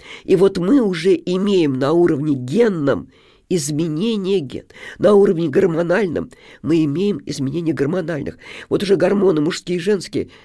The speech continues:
становятся равными, амбивалентными. Такого быть не должно. Мальчишка должен быть мальчишкой, девочка должна быть девочкой.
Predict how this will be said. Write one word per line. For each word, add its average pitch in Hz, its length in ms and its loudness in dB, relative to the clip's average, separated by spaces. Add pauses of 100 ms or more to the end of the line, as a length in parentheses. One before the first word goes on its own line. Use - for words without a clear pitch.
(120)
становятся 165 460 -2
равными, 175 580 -4
амбивалентными. 160 960 -4 (640)
Такого 160 320 -6
быть 170 220 -8
не 165 60 -8
должно. 180 460 -4 (680)
Мальчишка 185 580 -2
должен 139 340 -6
быть 156 180 -6
мальчишкой, 165 800 -4 (360)
девочка 135 460 -8
должна 143 320 -4
быть 151 160 -6
девочкой. 165 600 -6